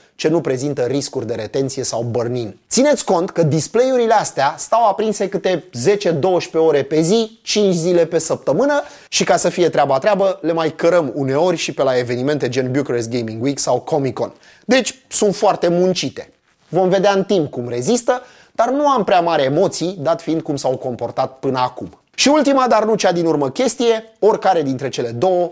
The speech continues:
constituie un veritabil cinema pentru atunci când vrei să vezi un film cât peretele. Practic, criteriul ultim pentru cele două mega display-uri de la noi din studio a fost ăsta: să fie capabile să acopere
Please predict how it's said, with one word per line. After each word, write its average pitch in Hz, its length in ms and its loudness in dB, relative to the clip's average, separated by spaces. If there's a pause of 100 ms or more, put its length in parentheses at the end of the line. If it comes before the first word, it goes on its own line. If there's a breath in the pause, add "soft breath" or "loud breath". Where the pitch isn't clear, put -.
(120)
constituie 151 480 -2
un 143 200 0
veritabil 143 580 0
cinema 131 600 -4 (180 loud breath)
pentru 170 220 0
atunci 156 260 0
când 127 160 -6
vrei 143 140 -2
să 131 120 -6
vezi 117 220 -2
un 107 80 -6
film 123 420 -4 (160)
cât - 260 -6
peretele. 127 560 -2 (240)
Practic, 233 420 0 (380 loud breath)
criteriul 247 640 2
ultim 175 480 0
pentru 135 260 -4
cele 127 220 -2
două 147 320 2
mega 139 300 0
display-uri 117 540 -2
de 120 100 0
la 135 140 2
noi 123 180 -6
din 104 120 -10
studio 175 520 -2
a 156 120 0
fost 170 340 -4
ăsta: - 380 -10 (260 soft breath)
să - 160 2
fie 226 240 2
capabile 156 500 0
să - 140 -4
acopere 185 540 0